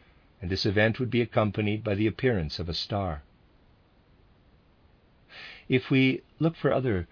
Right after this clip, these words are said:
sources for this tradition, we find mention of Balaam, the son of Beor, in the book of Numbers in the Old Testament. The three kings from the east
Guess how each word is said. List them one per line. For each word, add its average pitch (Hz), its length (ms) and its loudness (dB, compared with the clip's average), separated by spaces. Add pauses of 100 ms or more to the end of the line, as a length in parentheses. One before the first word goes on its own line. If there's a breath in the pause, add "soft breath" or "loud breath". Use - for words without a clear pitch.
(100)
sources 107 520 -2
for - 140 -8
this 82 200 -6
tradition, 87 540 -6 (600 soft breath)
we 101 80 2
find 110 300 4
mention 101 420 2
of 98 340 -4
Balaam, 101 640 0 (300)
the 95 80 -4
son 104 240 2
of 92 120 -2
Beor, 76 540 -2 (460 soft breath)
in 92 100 0
the 85 80 0
book 87 180 -4
of 87 120 -2
Numbers 92 640 0 (200 soft breath)
in 92 100 -2
the 85 100 -2
Old 78 180 -6
Testament. 78 560 -8 (1400 loud breath)
The 107 80 2
three 139 220 2
kings 120 580 2
from 110 160 0
the 120 220 0
east - 360 -2